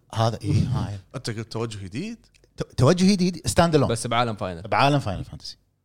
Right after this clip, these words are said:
Speaker 3: مو قال لك إن ذيك مرة مشاري قال لك إن البوس موجود
Speaker 1: البوس هو
Speaker 3: بالعالم؟
Speaker 1: أول
Speaker 2: إيه،
Speaker 1: بوس
Speaker 2: صح، صح.
Speaker 1: مال الجزء الأول اللي ما حد فينا لعبه.
Speaker 2: إيه.
Speaker 1: عرفت؟ فاينل فانتسي ون اللي كان مو بكسلات، بكسل واحد بس.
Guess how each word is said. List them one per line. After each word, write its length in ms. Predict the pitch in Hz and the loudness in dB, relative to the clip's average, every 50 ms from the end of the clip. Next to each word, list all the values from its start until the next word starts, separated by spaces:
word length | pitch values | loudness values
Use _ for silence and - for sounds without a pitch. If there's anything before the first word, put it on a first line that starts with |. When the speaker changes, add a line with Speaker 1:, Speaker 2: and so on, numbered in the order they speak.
| _ _ _ _ _ - | _ _ _ _ _ -10
Speaker 3:
مو 80 | 117 123 | -6 0
قال 160 | 139 139 139 | 2 2 2
لك 140 | 131 123 131 | 2 0 -2
إن 60 | 123 | -2
ذيك 200 | 120 113 113 120 | -2 -4 -6 -6
مرة 240 | 120 117 110 110 104 | -8 -6 -6 -8 -10
مشاري 500 | 104 - 120 117 113 110 104 98 95 98 | -10 -8 -6 -6 -4 -6 -8 -8 -8 -8
قال 140 | 95 95 | -8 -8
لك 200 | 95 98 _ - | -10 -14 _ -16
إن 140 | 95 90 92 | -16 -16 -16
البوس 640 | 92 95 92 - - - 101 107 117 113 110 - - | -16 -18 -18 -20 -16 -14 -12 -6 -6 -6 -6 -6 -10
موجود 160 | 95 95 110 | -8 -8 -4
Speaker 1:
البوس 260 | 110 131 151 165 - | 2 2 4 4 4
هو 60 | 147 - | 2 2
Speaker 3:
بالعالم؟ 220 | - 170 214 214 | 4 6 6 6
Speaker 1:
أول 120 | 185 180 | 6 2
Speaker 2:
إيه، 200 | - - 185 214 | 2 4 6 6
Speaker 1:
بوس 100 | 233 - | 6 4
Speaker 2:
صح، 380 | - 113 110 110 - - 113 113 | 4 0 -2 -2 -4 -6 -6 -6
صح. 160 | - - 110 | -6 -6 0
Speaker 1:
مال 120 | 131 143 170 | 0 0 0
الجزء 260 | 160 139 - - 170 | 0 -2 -4 0 4
الأول 360 | 160 151 123 110 101 98 80 | 4 4 4 4 0 -2 -2
اللي 360 | 110 120 120 127 127 120 - - 104 - | -4 -4 -2 -2 -2 -4 -6 -8 -12 -8
ما 120 | - - | -6 -6
حد 100 | - - | -4 0
فينا 180 | 143 131 104 92 | 2 2 2 2
لعبه. 240 | 90 - 87 85 - _ _ - 107 - - _ - | -2 -4 -8 -10 -12 _ _ -20 -20 -20 -20 _ -12
Speaker 2:
إيه. 440 | 131 113 113 110 101 104 113 117 95 - - | -8 -8 -6 -8 -8 -8 -10 -12 -12 -8 0
Speaker 1:
عرفت؟ 240 | 98 127 139 - | 0 0 0 2
فاينل 160 | - 131 127 120 | 2 2 2 2
فانتسي 320 | - 135 131 - - 123 | 4 2 0 2 0 0
ون 240 | 117 104 87 67 76 | 0 0 0 -2 -6
اللي 140 | 80 85 87 | -8 -6 -4
كان 220 | 110 101 98 - - | -4 -4 -4 -4 0
مو 160 | 135 156 180 | 2 2 4
بكسلات، 500 | 160 151 - - 139 127 131 127 - - | 4 2 0 2 0 0 0 0 0 -2
بكسل 300 | 143 147 - - 127 104 | 0 0 2 2 0 0
واحد 260 | 87 - - - - | 0 -2 -4 -14 -18
بس. 280 | - - - - - | -16 -12 -10 -6 -4